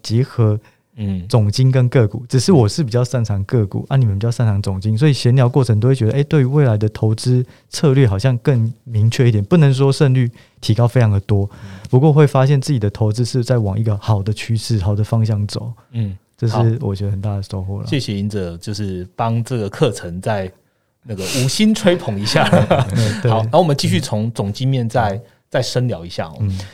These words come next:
Speaker 2: 刚刚其实 Ryan 有讲到啊，就是联准会最近都在讲的是实质利率嘛，哦，五点一percent，从四点五到五点一percent。那我想问的就是说，哎，高利率如果真的维持了这么久啊，联准会是不是就是继续的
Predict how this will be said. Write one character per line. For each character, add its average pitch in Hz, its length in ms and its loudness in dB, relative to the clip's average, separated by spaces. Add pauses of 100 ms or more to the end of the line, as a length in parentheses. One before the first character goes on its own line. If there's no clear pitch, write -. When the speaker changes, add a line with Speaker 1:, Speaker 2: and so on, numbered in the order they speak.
(100)
Speaker 2:
刚 208 140 0
刚 202 120 2
其 190 160 -4
实 131 140 -2
Ryan 127 220 0
有 98 120 -4
讲 92 260 -10
到 95 180 -6
啊， 85 160 -14
就 113 100 -10
是 104 180 -8
联 113 160 -2
准 139 140 -2
会 131 100 0
最 120 220 -6
近 113 180 -2
都 107 120 -4
在 104 100 -4
讲 82 140 -16
的 85 80 -18
是 95 160 -14
实 101 180 -12
质 92 140 -10
利 98 100 -6
率 92 160 -8
嘛， 85 160 -16
哦， 90 80 -10
五 95 160 -8
点 92 160 -8
一 101 80 -4
percent， - 280 -10
从 101 120 -6
四 104 160 -10
点 98 140 -6
五 92 80 -8
到 92 100 -10
五 90 140 -14
点 87 120 -12
一 92 40 -8
percent。 - 340 -16 (600)
那 208 160 0
我 131 120 -2
想 95 220 -4
问 113 100 -4
的 107 80 -2
就 110 100 -4
是 110 40 -6
说， 120 140 -6
哎， 165 180 -4 (140)
高 190 220 0
利 180 180 -2
率 151 120 -4
如 110 140 -6
果 117 100 -4
真 120 140 -6
的 110 80 -2
维 95 160 -8
持 87 200 -12
了 85 40 -10
这 107 100 -10
么 82 140 -10
久 - 140 -18 (100)
啊， 101 200 -10
联 101 180 -4
准 95 160 -12
会 95 280 -8 (280)
是 - 120 -10
不 101 60 -10
是 113 100 -12
就 110 140 -8
是 104 160 -10 (160)
继 135 180 -8
续 104 280 -10
的 90 280 -12